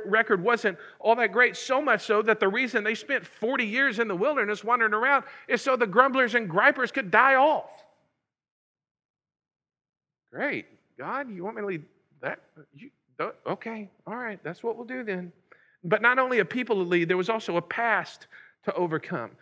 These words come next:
because Moses had tried to take these people into the promised land. And what happened? This, you can write this down and go look it up later in Numbers thirteen and fourteen. Uh, twelve spies, one of whom is Joshua,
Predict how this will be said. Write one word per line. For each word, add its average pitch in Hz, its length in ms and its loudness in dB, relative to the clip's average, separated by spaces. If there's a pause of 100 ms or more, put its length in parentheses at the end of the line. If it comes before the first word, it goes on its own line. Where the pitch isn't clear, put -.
(240)
because 202 320 0
Moses 226 460 -2
had 180 140 -4
tried 247 280 -6
to 208 60 -2
take 262 300 -4
these 208 180 -6
people 226 380 -4
into 247 220 -4
the 233 80 -8
promised 277 480 -2
land. 214 220 -4 (680)
And 208 140 0
what 254 180 -2
happened? 262 400 -4 (320)
This, 196 220 -4
you 202 100 -8
can 220 140 0
write 214 240 4
this 233 180 -4
down 208 300 2
and 160 100 -4
go 208 100 -2
look 208 180 -2
it 202 60 2
up 196 120 -2
later 196 300 2
in 165 100 -2
Numbers 202 320 -2
thirteen 220 400 -2
and 170 100 -6
fourteen. 196 560 -6 (1200)
Uh, 175 180 2
twelve 226 340 2
spies, 175 500 2
one 190 240 0
of 214 80 -2
whom 220 200 0
is 202 100 -2
Joshua, 160 600 -2